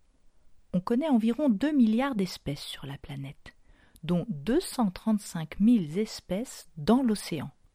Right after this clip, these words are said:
On estime qu'il y a environ deux millions d'espèces marines encore inconnues. Environ vingt pour cent des espèces marines décrites dans le monde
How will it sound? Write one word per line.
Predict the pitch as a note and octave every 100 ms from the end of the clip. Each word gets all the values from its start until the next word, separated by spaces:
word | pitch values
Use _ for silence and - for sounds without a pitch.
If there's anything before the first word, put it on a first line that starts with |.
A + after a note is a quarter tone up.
| _ _ - _ _ _ _ _ -
On | G3
estime | G3 F3+ - F#3+ F#3 F3+
qu'il | E3+ D3
y | D#3
a |
environ | D3+ D3+ D#3 D3+ D3+ C3+
deux | G3
millions | G3+ G3 F3 F3 E3+
d'espèces | D3+ - - D#3 - -
marines | D3 D#3 F3+ D3+
encore | - E3 E3 -
inconnues. | G3+ A3+ - F3 D3 - - - _ _ - - _ - - _ -
Environ | G#3 G3+ G3 E3+
vingt | D3+ G#3 D4+
pour | - -
cent | - F3 D3+
des | C#3+ D3+
espèces | - - - -
marines | D3 D3 D3+ D3
décrites | C#3+ F3 - F3 D#3 - -
dans | C#3+ D3+
le | D#3
monde | E3 E3 D3+